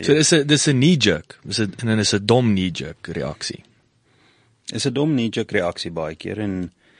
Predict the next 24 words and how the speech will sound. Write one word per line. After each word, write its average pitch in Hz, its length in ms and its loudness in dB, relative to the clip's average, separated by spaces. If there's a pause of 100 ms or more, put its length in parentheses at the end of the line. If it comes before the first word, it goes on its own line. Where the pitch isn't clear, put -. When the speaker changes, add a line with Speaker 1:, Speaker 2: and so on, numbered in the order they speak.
(380)
Speaker 2:
ek - 80 -10
meen, 95 240 -4 (560)
om, 98 300 -4
as - 120 -6
jy 110 80 -2
wetgewing 113 500 0
opstel, 90 320 -8
moet 85 140 -8
jy 92 180 -4
eintlik, 87 520 -8 (160)
eh, - 920 -16
as - 180 -8
'n, 80 280 -4 (1040)
die - 140 -16
kabinet 92 440 0
het 95 100 -4
eintlik, 95 600 -4
ehm, 76 480 -6 (520)
ge-, - 360 -8
gelas 80 400 -4
laat 87 180 -6
me-, - 140 -10 (260)
laat 82 160 -6
die, 80 360 -6